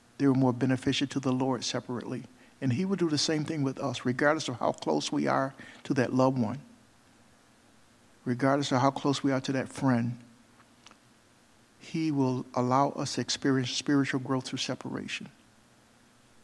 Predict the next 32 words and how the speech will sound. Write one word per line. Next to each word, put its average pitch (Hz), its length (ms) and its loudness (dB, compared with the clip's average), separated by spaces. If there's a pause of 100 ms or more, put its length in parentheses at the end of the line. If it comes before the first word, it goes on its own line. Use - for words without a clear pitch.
So - 180 0
accept 202 440 6
that. 120 280 0 (520)
Accept 180 360 0
that 135 360 -2
what 165 120 4
he's 160 200 0
doing. 165 440 2 (280)
He's 185 200 2
not 185 180 6
punishing 143 480 4
you. 135 300 2 (1400)
He's 190 180 0
not 165 140 8
making 139 320 6
you 127 140 4
suffer. - 680 2 (1600)
He 190 160 2
wants 165 240 2
to 143 80 2
grow 139 300 4
you. 135 120 6
He 160 160 2
wants 147 240 0
to 139 60 -2
teach - 420 0
you. 123 80 2
He 123 160 -2
wants 139 320 2
to - 60 -6
get, - 180 -6 (300)
have 135 240 -2